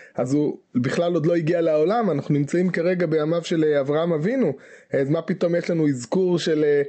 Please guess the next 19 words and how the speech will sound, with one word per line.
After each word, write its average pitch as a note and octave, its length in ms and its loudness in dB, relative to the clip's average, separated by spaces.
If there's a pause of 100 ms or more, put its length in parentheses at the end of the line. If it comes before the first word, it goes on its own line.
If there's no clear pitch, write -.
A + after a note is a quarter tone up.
(200)
שדה E3 420 -2
העמלקי? D3 600 0 (460)
רש"י G#3 400 0
במקום, D3+ 640 0
בעקבות, D#3 420 -2
אה, D3 140 2
חז"ל, F#3 560 0
אומר F3 260 2
רש"י, F#3+ 420 0 (320)
"שדה F3+ 340 -2
עמלקי, D3 640 0 (280)
עדיין G#3 380 0
לא G3+ 120 0
נולד E3+ 380 0
עמלק B2+ 500 0
ונקרא E3+ 320 0
על F#3+ 80 0
שם F#3 260 -2
העתיד." E3+ 420 -2